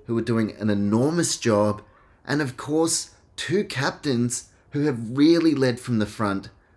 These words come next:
much like the Eels and their captains leading from the front with their actions. It's been the same at the Panthers.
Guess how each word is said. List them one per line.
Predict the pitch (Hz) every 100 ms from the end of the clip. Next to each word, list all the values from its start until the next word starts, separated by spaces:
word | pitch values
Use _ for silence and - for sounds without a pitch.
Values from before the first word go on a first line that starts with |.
| _
much | - 120 190 - 175
like | 165 165
the | 147 123
Eels | 123 123 123 - - -
and | 101 107
their | 110 123
captains | 123 135 - 135 131 -
leading | 123 123 123
from | 123 127
the | 120
front | - 127 120
with | 90 -
their | 98 - -
actions. | 113 143 - 165 156 143 - _ _ _ _
It's | - -
been | - 175 190
the |
same | 160 151 131 123
at | 110
the | 110
Panthers. | 98 90 85 - 71 67